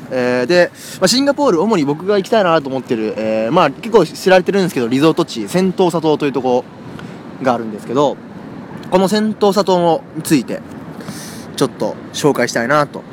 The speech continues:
思っております。はい。で、えっと、セントーサ島、まあ、シンガポールについてなんですけど、まあ、アジアに、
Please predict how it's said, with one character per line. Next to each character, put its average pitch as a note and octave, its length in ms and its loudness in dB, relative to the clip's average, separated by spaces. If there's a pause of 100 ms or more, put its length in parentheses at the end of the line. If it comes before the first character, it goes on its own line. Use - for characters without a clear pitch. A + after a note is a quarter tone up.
(800)
思 D3 160 0
っ - 20 -8
て - 80 -10
お G2+ 60 -6
り F#2+ 40 -12
ま - 140 -14
す。 - 60 -18 (1120)
は C#3+ 180 2
い。 A2 160 -2
で、 C#3 340 4
え C#3 40 2
っ - 40 -4
と、 C3 680 2
セ A#3+ 180 4
ン C4+ 140 0
ト A#3 240 2
ー - 20 -2
サ A3 140 0
島、 G3 280 2
ま D#3+ 80 0
あ、 C#3+ 40 0
シ - 140 0
ン C#4 60 0
ガ D4 80 2
ポ C#4 120 0
ー - 20 6
ル D3 80 2
に C3 60 -4
つ D3 100 -4
い A#2+ 40 -2
て G#2+ 60 -6
な A2+ 60 -4
ん A2 60 -6
で - 20 -10
す - 80 -12
け B2 60 -2
ど、 B2 80 0
ま C#3 200 4
あ、 C3 60 0
ア D#3+ 40 2
ジ D3 140 -2
ア A2 80 -4
に、 G2 140 -10